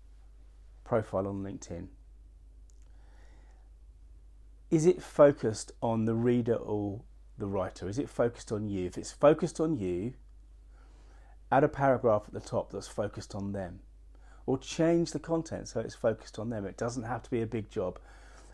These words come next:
but it can make a big difference in the kind of cortisol you're sparking in your reader, right?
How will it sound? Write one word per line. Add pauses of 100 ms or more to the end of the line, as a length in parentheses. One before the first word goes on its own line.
(100)
but
it
can
make
a
big
difference
in
the
kind
of
cortisol
you're
sparking
in
your
reader,
right?